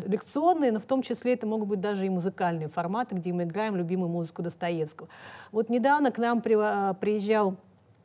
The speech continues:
музыкант, э, международного уровня, профессор Венской оперы, да,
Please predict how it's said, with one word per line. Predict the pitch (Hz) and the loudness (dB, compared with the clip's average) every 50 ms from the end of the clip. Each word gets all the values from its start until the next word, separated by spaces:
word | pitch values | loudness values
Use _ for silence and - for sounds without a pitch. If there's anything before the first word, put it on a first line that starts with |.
| _ _ _ - - | _ _ _ -6 -2
музыкант, | 220 226 208 214 220 220 226 208 190 180 170 - - | 0 2 2 2 2 4 4 4 4 2 0 -2 -4
э, | 190 180 180 175 180 175 | -4 -2 -2 -2 -2 -2
международного | 185 185 180 202 196 208 208 190 185 175 185 214 | -2 -2 -2 -2 0 0 0 0 0 2 2 2
уровня, | 269 285 - - 233 202 190 | 2 0 -2 -2 -2 -2 -2
профессор | 170 - 196 190 - - 214 190 180 - 170 175 | -2 -2 -4 -4 -2 0 -2 -2 -2 -2 -6 -4
Венской | 180 190 175 - - - - 165 156 156 - 165 160 - | -2 -2 -2 -4 -4 -4 -4 -4 -4 -2 -4 -6 -6 -2
оперы, | 262 294 277 - 240 220 202 | -2 -2 4 4 4 4 4
да, | 175 196 220 240 262 | 2 2 2 2 2